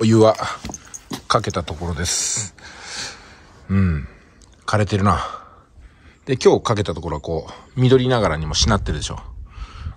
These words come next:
ここが明日は枯れると思います。まだまだ、まだまだやらにゃいけんな。はい、今日は何日目だったですかね。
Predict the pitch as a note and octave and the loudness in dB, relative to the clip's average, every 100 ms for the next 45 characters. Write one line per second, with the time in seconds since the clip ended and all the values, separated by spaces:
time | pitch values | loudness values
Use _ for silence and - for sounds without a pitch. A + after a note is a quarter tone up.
0 | - - - A#2 A2+ - G#2+ - F#2+ E2 | -14 -14 -4 2 2 2 0 2 2 2
1 | - - - F2+ F2 F2 - A#2 - - | -2 -6 -4 -2 -2 -4 -8 -10 -10 -8
2 | - - - - - - - - _ - | -8 -8 -10 -12 -16 -18 -20 -20 _ -20
3 | - G2 A2 G2+ G2 E2 - - - - | -4 0 0 0 -2 -4 -10 -16 -18 -18
4 | - - - - - F#2+ G#2+ G2+ F2 E2+ | -16 -18 -20 -20 -4 2 4 2 0 -2
5 | F#2 D#2+ - - - - - - _ _ | -2 -4 -8 -12 -10 -10 -14 -20 _ _
6 | _ _ - - - - - - - - | _ _ -20 -20 -20 -20 -20 -20 -20 -20
7 | - E3 F3+ - - B2+ A2+ E3 G3 G3 | -4 0 0 0 4 6 6 4 2 4
8 | E3 F2+ F2+ E2 F2+ G2 | 4 2 0 -6 0 0